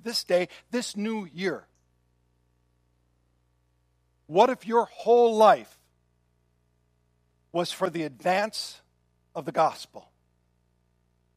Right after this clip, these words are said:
What would that mean?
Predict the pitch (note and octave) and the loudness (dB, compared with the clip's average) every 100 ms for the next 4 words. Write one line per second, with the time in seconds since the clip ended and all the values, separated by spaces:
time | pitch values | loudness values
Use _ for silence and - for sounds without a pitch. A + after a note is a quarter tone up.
0 | _ _ _ _ _ _ _ _ _ _ | _ _ _ _ _ _ _ _ _ _
1 | _ _ _ _ _ _ _ _ _ _ | _ _ _ _ _ _ _ _ _ _
2 | _ _ _ _ _ D3+ A3 A#3 B3+ F3+ | _ _ _ _ _ 4 4 4 -4 2
3 | G#3+ G3+ G3+ F3+ A3 E3+ D3+ | 6 6 2 -6 -6 -8 -10